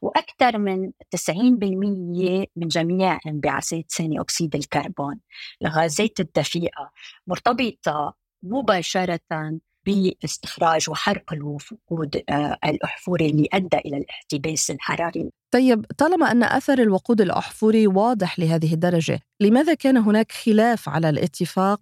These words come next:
Speaker 2: وتم تمديد النقاشات بين الأطراف المتفاوضة ليوم إضافي؟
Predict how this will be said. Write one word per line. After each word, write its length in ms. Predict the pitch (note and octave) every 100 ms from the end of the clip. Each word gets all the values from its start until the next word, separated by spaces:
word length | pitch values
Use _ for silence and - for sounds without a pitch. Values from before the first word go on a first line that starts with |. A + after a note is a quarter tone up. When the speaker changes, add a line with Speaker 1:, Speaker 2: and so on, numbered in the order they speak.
| -
Speaker 2:
وتم 500 | F#3+ G3 - A3+ A#3+
تمديد 420 | G3 E3+ F#3+ F#3
النقاشات 680 | E3+ E3 F#3 F3 F3 D3
بين 220 | F3+ F#3+ F#3
الأطراف 540 | - D#3+ F#3+ G3 -
المتفاوضة 800 | F3 F3+ F3+ F3 G#3 G#3+ F#3+ F3+
ليوم 400 | E3+ D#3 E3+ E3
إضافي؟ 460 | D3+ D#3 D3+ -